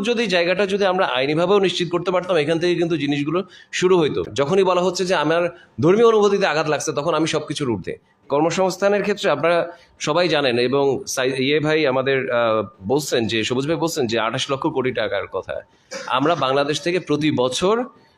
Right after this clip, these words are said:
যে পরিমাণ টাকা আপনার বিভিন্নভাবে লস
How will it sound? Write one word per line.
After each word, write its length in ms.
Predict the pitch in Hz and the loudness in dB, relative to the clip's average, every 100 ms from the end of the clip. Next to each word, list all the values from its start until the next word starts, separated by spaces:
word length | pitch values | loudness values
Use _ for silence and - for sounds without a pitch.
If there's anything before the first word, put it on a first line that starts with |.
| - | -10
যে 220 | 101 143 139 | -2 0 2
পরিমাণ 300 | 147 151 151 | 0 2 0
টাকা 280 | 147 139 180 | 0 -2 -2
আপনার 240 | 160 147 156 | -2 0 -2
বিভিন্নভাবে 840 | 113 135 151 160 180 170 170 196 214 220 - - - _ 107 | 0 0 2 4 4 2 2 2 0 -4 -8 -12 -16 _ -2
লস 340 | 131 151 175 | 2 2 2